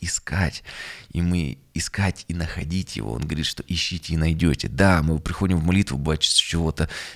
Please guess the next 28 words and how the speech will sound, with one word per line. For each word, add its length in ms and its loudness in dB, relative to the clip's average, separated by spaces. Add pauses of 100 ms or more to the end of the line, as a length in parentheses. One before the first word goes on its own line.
не 120 4
переживаем, 540 6
чего-то 300 0
не 120 2
чувствуем, 380 -2
но 60 0
это 160 -4
важно, 300 0
что 220 -6
искать, 500 -2
если 200 -2
мы 80 2
будем 280 -2
искать 320 -4
Его, 140 -2
Он 60 -4
сказал, 300 -2
то 120 -8
вы 80 -8
будете 320 -8
Меня 160 -2
находить. 500 -4
Это 200 -6
важный 360 0
принцип, 460 -8
ищите 460 -4
и 160 -6
найдете. 580 -2